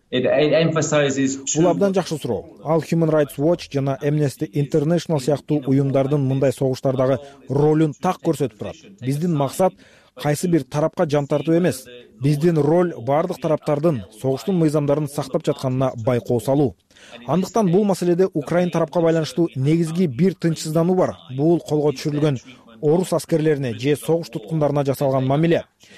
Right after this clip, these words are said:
Speaker 2: Биз бул маселе боюнча эки баяндама жарыяладык. Анда Украин бийлиги орусиялык туткундарды элге шаардана кылганы жана басынтканы тууралуу далилдерди келтирдик. Ошондой эле орусиялык согуш туткундарынын бутуна ок атканы тууралуу айрым маалыматтар да бар.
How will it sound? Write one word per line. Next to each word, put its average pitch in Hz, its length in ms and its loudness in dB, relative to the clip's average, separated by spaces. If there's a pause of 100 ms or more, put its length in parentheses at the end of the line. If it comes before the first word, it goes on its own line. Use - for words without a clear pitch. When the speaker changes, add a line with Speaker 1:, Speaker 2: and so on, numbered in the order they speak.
(240)
Speaker 2:
Биз 165 240 2
бул 165 220 2
маселе 170 300 0
боюнча 160 540 0
эки 160 280 -2
баяндама 135 520 0
жарыяладык. 151 540 0 (800)
Анда 151 240 2
Украин 175 460 0
бийлиги 185 360 2
орусиялык 180 480 0
туткундарды 165 640 0
элге 147 360 2
шаардана 147 420 -2
кылганы 156 320 0
жана 139 300 0
басынтканы 135 640 -2
тууралуу 151 320 2
далилдерди 135 520 0
келтирдик. 143 520 -2 (520)
Ошондой 143 380 0
эле 147 100 2
орусиялык 156 600 0
согуш 151 220 0
туткундарынын 143 600 -2 (440)
бутуна 143 420 0 (120)
ок 151 180 2
атканы 170 300 -4
тууралуу 151 340 2
айрым 135 240 2
маалыматтар 131 500 -2
да 156 80 2
бар. 151 180 2